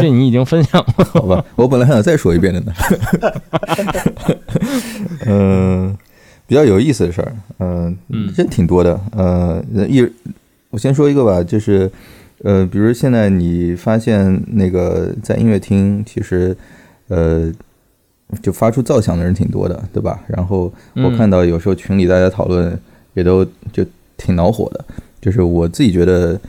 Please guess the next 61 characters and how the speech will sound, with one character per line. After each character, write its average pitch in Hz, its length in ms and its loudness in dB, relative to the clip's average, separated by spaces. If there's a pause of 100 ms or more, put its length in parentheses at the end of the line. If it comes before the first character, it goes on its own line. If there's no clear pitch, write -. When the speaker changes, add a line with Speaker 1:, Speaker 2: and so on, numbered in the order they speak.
(500)
Speaker 2:
嗯， 82 680 2 (540)
我 90 200 2
会， 90 400 2 (280)
我 92 200 0
现 123 160 0
在 107 140 4
其 - 60 -6
实 101 160 2
心 123 180 -2
态 127 140 0
好 - 180 -4
了 101 100 0
很 98 140 -4
多。 - 160 -10
什 98 100 -6
么， 120 280 0
什 - 120 -10
么 98 80 2
道 120 160 2
理 87 120 0
呢？ 90 120 -2
就 87 140 -4
是 92 360 -2
我 90 220 -2
自 110 220 -4
己 87 140 -4
也， 87 280 -4 (120)
也 98 160 0
发 - 240 -4
生 131 120 2
过 123 80 2
这 123 60 -2
种 107 200 -2
事 110 140 -4
情， - 160 -4 (460)
这 113 100 -6
是 104 120 -2
我 92 200 0
印 98 220 0
象 98 160 2
比 87 80 -2
较 87 140 0
深 87 180 0
的， 87 180 2 (380)
呃， 98 260 -4
这 - 140 -4
个 90 80 4
有 87 220 2
意 104 100 4
思 95 160 -2
的 87 60 -2
事 92 120 -2
情， 92 140 0
虽 95 100 0
然 98 80 4
挺 95 160 -2
羞 101 160 2
耻 - 140 -4
的 92 100 -2
事 95 140 -6
情。 - 160 -12